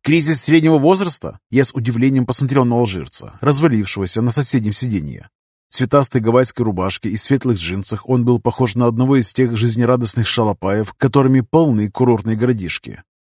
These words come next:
«Может и так, а может, простая усталость».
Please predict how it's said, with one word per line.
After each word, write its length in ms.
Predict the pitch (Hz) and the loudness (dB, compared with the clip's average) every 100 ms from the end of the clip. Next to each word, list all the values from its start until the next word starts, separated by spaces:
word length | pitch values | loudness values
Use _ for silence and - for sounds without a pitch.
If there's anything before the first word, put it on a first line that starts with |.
| _ _ | _ _
«Может 460 | - 117 190 208 220 | -2 2 4 4 2
и 80 | 226 | 0
так, 300 | - 196 202 - - | 4 4 2 -6 -12
а 140 | - | -4
может, 520 | 160 247 220 196 - - | 2 2 2 -2 -6 -6
простая 460 | 143 143 - 240 196 | -2 0 2 2 4
усталость». 720 | 123 - 143 175 147 - | 0 2 4 4 0 -8